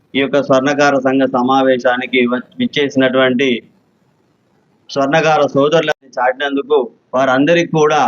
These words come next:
పేరు పేరున హృదయపూర్వకమైనటువంటి ధన్యవాదాలు ఏర్-, తెలియజేసుకుంటున్నాను. ఈ యొక్క ఎన్నికలు సజావుగా, ప్రశాంతంగా మన స్వర్ణకార సంఘ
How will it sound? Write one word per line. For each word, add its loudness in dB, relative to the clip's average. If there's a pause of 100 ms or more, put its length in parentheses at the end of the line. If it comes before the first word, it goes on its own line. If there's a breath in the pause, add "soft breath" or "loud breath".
(240)
పేరు -2
పేరున 0
హృదయపూర్వకమైనటువంటి 0
ధన్యవాదాలు 0 (340)
ఏర్-, -4 (200)
తెలియజేసుకుంటున్నాను. 0 (360)
ఈ 0
యొక్క 0
ఎన్నికలు -2 (220)
సజావుగా, 0 (320)
ప్రశాంతంగా -2 (220)
మన -4
స్వర్ణకార 0
సంఘ 0